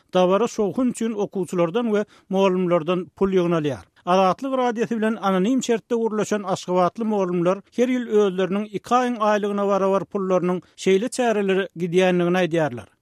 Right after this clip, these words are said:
Bu maglumaty Azatlygyň daha soň uzak habar sitkem tasdik etdi. Onuň sözlerine görä, welaýatyň mekdepleriniň tas ählisini birinji klassdan on birinji klassa çenli aralykda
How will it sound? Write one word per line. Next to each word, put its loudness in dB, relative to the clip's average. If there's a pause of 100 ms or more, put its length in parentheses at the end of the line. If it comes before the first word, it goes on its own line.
Bu 0
maglumaty 2
Azatlygyň 0
daha 2
soň -4
uzak -2
habar 0
sitkem -6
tasdik -2
etdi. -6 (160)
Onuň 2
sözlerine 0
görä, 2 (120)
welaýatyň 2
mekdepleriniň -2 (160)
tas -2
ählisini 0 (160)
birinji 0
klassdan -2 (160)
on 2
birinji 2
klassa -2
çenli -2
aralykda -2